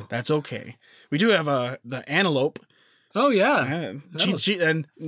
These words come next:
Speaker 1: I've told you before, the antelope, uh, here, they have no real nat-, natural predators unless they're, like, sick or young, or
Speaker 2: Oh, okay.
Speaker 1: because nothing can catch 'em. Wolves can't, nothing can catch 'em.
Speaker 2: Huh.
Speaker 1: There used to be, like, an ancient, or a,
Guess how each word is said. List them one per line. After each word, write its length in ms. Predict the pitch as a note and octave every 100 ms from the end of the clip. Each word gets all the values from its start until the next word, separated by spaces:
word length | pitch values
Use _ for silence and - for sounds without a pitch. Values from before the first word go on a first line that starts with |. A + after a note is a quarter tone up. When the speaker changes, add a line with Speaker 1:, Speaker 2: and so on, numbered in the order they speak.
| D#3 D#3 E3
Speaker 1:
I've 140 | D#3
told 180 | F3+ F3+
you 60 |
before, 220 | D3+ G3 E3+
the 100 | C#3+
antelope, 420 | D#3+ D#3+ D3+ - - A#2+
uh, 140 | B2+ B2
here, 220 | C#3+ D3+
they 160 | C3+ D#3
have 200 | D#3+ D3+
no 440 | C#3+ D3 D#3 D#3
real 220 | D3 D3+
nat-, 200 | D3 D3
natural 300 | D3 D3 -
predators 560 | B2+ D#3 D3+ C3 B2+ - - -
unless 220 | D3 F3 -
they're, 160 | D#3
like, 140 | A#2+ -
sick 320 | - D3 -
or 240 | B2+ A#2
young, 520 | A#2 C3+ D3+ C3+ C3+ -
or 140 | C3+
Speaker 2:
Oh, 300 | B2+ C3 B2+ B2
okay. 340 | C3+ - A2 D3
Speaker 1:
because 260 | C3+ C#3+
nothing 260 | D#3+ E3 C#3+
can 200 | D3 C#3+
catch 240 | D#3 D#3
'em. 240 | B2+ A#2 A#2
Wolves 260 | B2+ D3
can't, 300 | - D3+ C#3+
nothing 320 | C3+ D3 D3 C#3
can 160 | C#3+
catch 260 | C3 D3+ B2
'em. 80 | A#2
Speaker 2:
Huh. 280 | E3 C3+ G#2 - F3+ _ _ _ _ _
Speaker 1:
There 80 | C3
used 200 | D#3 -
to 40 |
be, 60 | D3
like, 220 | D3 C3+
an 140 | C3+ C3+
ancient, 460 | C#3+ D#3+ - D3 B2+
or 100 | B2+
a, 180 | A#2+